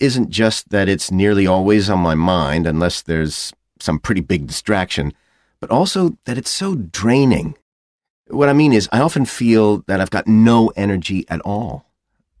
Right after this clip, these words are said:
I just want to sit around and do nothing when I get home from work, to be honest.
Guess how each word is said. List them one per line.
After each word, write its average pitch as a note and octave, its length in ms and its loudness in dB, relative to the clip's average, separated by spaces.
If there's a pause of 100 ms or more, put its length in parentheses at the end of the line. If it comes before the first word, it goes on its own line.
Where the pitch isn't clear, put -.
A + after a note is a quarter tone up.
(100)
I F2+ 60 -6
just F#2+ 260 -8
want G2+ 200 -6
to F#2+ 80 -8
sit - 200 -6
around F2 480 -2
and D#2 160 -6
do F#2+ 140 -4
nothing F2+ 500 -2
when C#2+ 140 -6
I D2+ 80 -4
get C#2+ 140 -8
home F#2+ 160 -2
from E2 180 -4
work, D3 240 -4
to - 80 -18
be - 100 -14
honest. G1+ 380 -14